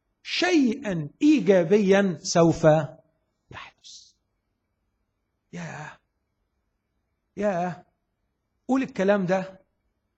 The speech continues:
قدام حد كده، قول له: أنا أعرف واحد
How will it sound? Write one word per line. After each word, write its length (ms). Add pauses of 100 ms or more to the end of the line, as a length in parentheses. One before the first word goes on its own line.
(800)
قدام 580 (580)
حد 360
كده، 360 (800)
قول 200
له: 280
أنا 260
أعرف 560
واحد 520